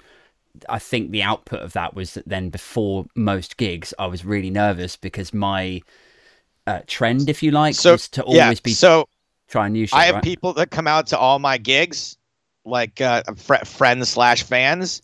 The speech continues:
Speaker 1: Well, like, even
Speaker 2: And
Speaker 1: the
Speaker 2: so
Speaker 1: new, even when you're trying new ideas, you take mates out?
Speaker 2: No, because I, I don't.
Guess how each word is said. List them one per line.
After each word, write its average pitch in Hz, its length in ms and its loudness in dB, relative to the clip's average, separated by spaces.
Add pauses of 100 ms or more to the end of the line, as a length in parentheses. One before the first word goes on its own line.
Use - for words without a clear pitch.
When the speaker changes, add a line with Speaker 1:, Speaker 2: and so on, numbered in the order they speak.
Speaker 1:
Well, 127 100 -2
like, 113 160 -2
even 139 140 4
Speaker 2:
And 147 80 4
Speaker 1:
the 143 40 2
Speaker 2:
so 147 180 6
Speaker 1:
new, - 120 0
even 160 240 -2
when 160 120 0
you're 151 60 0
trying 151 220 0
new 147 160 2
ideas, 135 400 -2
you 101 60 -8
take - 240 -8 (100)
mates 104 240 -8
out? 82 180 -8 (120)
Speaker 2:
No, 208 260 8
because 196 460 4
I, 165 160 4
I 165 160 4
don't. 180 200 2